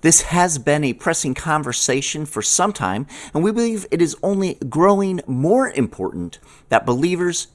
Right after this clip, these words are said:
and church leaders engage in this conversation with both love and wisdom. There are many questions that Christians are wrestling with, including what does it mean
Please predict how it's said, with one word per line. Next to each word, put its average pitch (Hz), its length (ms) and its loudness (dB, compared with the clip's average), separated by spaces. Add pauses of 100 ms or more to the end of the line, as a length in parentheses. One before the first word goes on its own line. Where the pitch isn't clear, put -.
(140)
and 123 120 0
church - 400 -2
leaders 92 460 -4 (260)
engage 156 460 2
in 165 80 -2
this 151 160 -4
conversation 101 760 -2 (280)
with - 180 0
both 104 340 2
love 104 440 0 (160)
and 90 320 -6 (100)
wisdom. 82 540 -2 (680)
There 131 120 6
are 127 60 8
many 156 480 4
questions 104 760 0
that - 160 -4
Christians 127 400 -4
are 127 80 -2
wrestling 127 420 4
with, 73 280 -10 (260)
including 139 540 4 (220)
what 165 200 6
does 208 160 6
it - 120 2
mean 165 420 -2